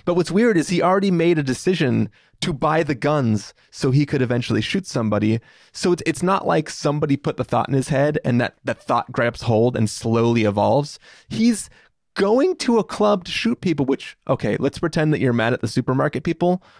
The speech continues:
Why are you going to a club to shoot people if the people that you want to die are the supermarket? I,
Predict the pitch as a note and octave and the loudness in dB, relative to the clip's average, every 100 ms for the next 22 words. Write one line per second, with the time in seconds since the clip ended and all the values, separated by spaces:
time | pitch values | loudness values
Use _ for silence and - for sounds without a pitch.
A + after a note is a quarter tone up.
0 | - C3 D3+ E3+ D#3+ C#3+ D3 C#3 A#2+ - | -4 0 2 4 2 2 0 0 -2 -2
1 | - E3 D3 - G#2+ - G#2+ G#2 G2+ G#2 | 0 2 0 -4 -4 -2 0 2 0 0
2 | _ _ _ B2 B2+ A#2 - B2+ D3 C#3+ | _ _ _ -6 -4 -6 -6 -4 -2 0
3 | C3 - B2 A#2+ F#2+ A2 A2+ A2+ G#2+ G#2 | 0 2 2 2 -2 -2 0 2 2 0
4 | - D#3 A2+ A2 - C3+ | -2 -2 0 -2 -2 -4